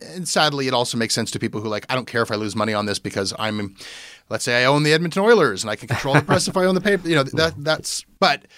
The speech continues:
f-, to the journalists who work at these papers, what has happened in the past is you, you hope that some,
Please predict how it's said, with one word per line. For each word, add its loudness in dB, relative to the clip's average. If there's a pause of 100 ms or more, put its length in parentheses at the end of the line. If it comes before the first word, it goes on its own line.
(120)
f-, -16
to 0
the 0
journalists 2
who 2
work 2
at -6
these -4
papers, -2 (200)
what -4
has -8
happened -4
in -6
the -6
past -4
is -6
you, -2
you -2
hope -4
that -6
some, -2